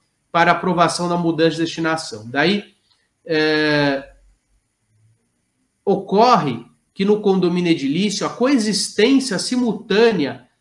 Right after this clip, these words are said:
e orgânica de condomínio com domínio exclusivo há de gerar um princípio diferente. Não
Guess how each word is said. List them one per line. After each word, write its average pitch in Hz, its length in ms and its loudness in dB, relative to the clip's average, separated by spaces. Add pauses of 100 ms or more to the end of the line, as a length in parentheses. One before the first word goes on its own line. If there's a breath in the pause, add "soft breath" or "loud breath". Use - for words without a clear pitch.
(140)
e 190 120 0
orgânica 202 760 2
de 170 120 -10
condomínio 165 720 -2
com 170 200 -4
domínio 151 520 -2
exclusivo 165 800 -4
há 175 100 0
de 185 120 -4
gerar 175 680 0 (160)
um 185 240 -4
princípio 196 560 -4
diferente. 156 800 -2 (460)
Não 226 520 2